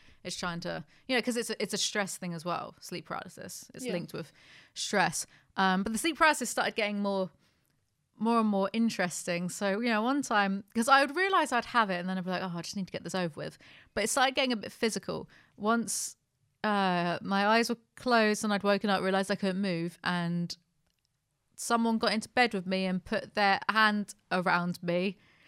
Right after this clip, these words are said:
Speaker 2: Oh, God.
Speaker 1: And when I opened my eyes, like, there was nothing there, 'cause I was gonna scream out for, like, one of my mates. I was gonna, you know,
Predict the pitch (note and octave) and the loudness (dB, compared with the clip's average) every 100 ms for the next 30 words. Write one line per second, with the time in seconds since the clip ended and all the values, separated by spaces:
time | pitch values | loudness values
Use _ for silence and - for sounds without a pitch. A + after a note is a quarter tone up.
0 | - _ _ _ _ _ _ _ _ - | -20 _ _ _ _ _ _ _ _ -16
1 | D#4 - G#3+ G#3+ G#3+ A3+ A3 A3+ A3 A3+ | -14 -12 -12 -8 0 2 4 4 4 4
2 | A3 G#3+ B3+ A#3+ G3 G3 F#3+ G#3 G3+ G3+ | 6 10 12 12 10 6 4 2 2 4
3 | G3+ - A#3 A#3 - G3+ G3 F#3+ B3 G#3+ | 2 2 2 2 2 -2 -2 4 6 8
4 | F3 F#3+ A3 G#3+ A#3 A3+ G3+ F3+ F3+ - | 6 2 2 4 4 4 0 -2 -2 -6
5 | - G3+ F#3 F#3 F#3 - F3+ F3 - - | -4 -4 0 0 0 -2 0 0 0 -8
6 | - - F3+ - F#3 E3+ E3+ G#3 C#3+ - | -20 -6 -4 -2 -2 0 0 0 -2 -6
7 | F3 F3+ E3+ - F#3+ E3+ | -8 -8 -8 -6 -4 -2